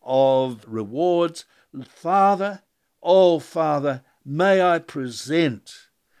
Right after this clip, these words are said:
my believing friends, chaste virgins, to Christ."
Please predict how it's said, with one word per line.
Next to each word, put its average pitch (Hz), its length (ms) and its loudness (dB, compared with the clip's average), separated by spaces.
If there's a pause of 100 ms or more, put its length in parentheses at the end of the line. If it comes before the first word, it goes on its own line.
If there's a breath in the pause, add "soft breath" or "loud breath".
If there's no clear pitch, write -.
(160)
my 147 600 0
believing 151 920 -2
friends, 95 840 -14 (500)
chaste - 680 -4
virgins, 120 960 -2 (260)
to 101 100 -12
Christ." - 760 -20